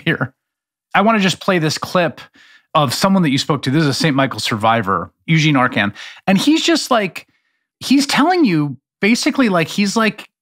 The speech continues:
"Take care with this. Like, this is, this is the most dangerous, powerful thing that you can talk about <laughs> for us."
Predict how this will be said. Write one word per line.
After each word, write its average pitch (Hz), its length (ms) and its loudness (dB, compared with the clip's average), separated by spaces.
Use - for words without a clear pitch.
"Take 277 280 0
care 294 300 2
with 117 220 -4
this. - 320 -10
Like, 156 160 -2
this 254 240 0
is, 311 400 0
this 240 180 2
is 302 200 2
the 277 80 4
most 196 640 0
dangerous, 254 880 2
powerful 214 600 0
thing 196 400 0
that 143 140 -2
you 143 140 -2
can 135 400 -2
talk - 280 0
about 95 320 -2
<laughs> - 240 -10
for 160 300 2
us." - 340 -8